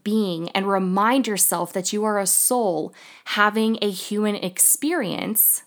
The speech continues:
the doingness will come naturally. And the doingness will not be out of stress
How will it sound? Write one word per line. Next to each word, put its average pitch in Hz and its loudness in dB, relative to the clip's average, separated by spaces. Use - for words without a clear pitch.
the 190 0
doingness 220 0
will 220 2
come 202 -4
naturally. 185 -2
And 208 4
the 202 2
doingness 233 2
will 208 0
not 202 -2
be 226 0
out 190 0
of 196 -4
stress - 2